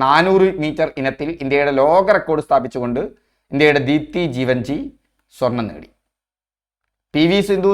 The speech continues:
നിങ്ങൾക്കറിയാലോ, വളരെയധികം നേട്ടങ്ങൾ കൈവരിച്ച ഒരു ഇന്ത്യക്കാരിയാണ് ബാഡ്മിന്റൺ മത്സരങ്ങളിൽ.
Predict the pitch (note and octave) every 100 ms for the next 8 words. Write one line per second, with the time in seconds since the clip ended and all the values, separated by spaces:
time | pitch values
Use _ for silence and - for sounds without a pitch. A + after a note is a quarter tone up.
0 | F#3 F#3+ F3 E3+ F3 D#3 D#3 D#3+ _ B2+
1 | C#3 D#3+ D#3 D3+ D3+ D3+ B2+ C3+ D3+ D3
2 | C#3+ C3+ C3 B2 - B2+ - _ - A#2+
3 | A#2+ C3 C3+ C3 C3 C3+ F3 _ _ _
4 | _ _ _ _ _ _ _ _ _ -
5 | B2 C#3 C#3 D3+ D3 C#3 B2 C3 B2 B2
6 | C3+